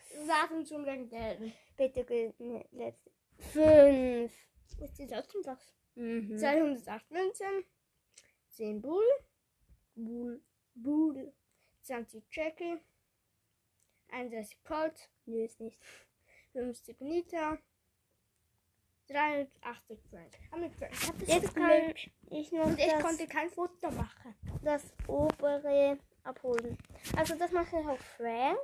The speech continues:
Speaker 1: Ja, der gute alte Frank mit dem Hammer.
Speaker 2: Nein, ich upgrade ihn noch nicht.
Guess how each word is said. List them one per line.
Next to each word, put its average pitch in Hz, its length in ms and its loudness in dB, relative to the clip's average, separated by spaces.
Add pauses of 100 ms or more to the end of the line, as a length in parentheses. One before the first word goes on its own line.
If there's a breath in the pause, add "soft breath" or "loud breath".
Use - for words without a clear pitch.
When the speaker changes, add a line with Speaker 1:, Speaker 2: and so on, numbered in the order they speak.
(180)
Speaker 1:
Ja, 294 440 -8 (140)
der 294 80 -14
gute 294 420 -16
alte 277 320 -16
Frank 254 560 -14
mit 277 140 -12 (120)
dem 240 160 -14
Hammer. 247 360 -8 (1500)
Speaker 2:
Nein, 269 220 4
ich 262 180 -8
upgrade 247 400 -14
ihn 233 120 -14
noch 240 160 -20
nicht. 294 240 -8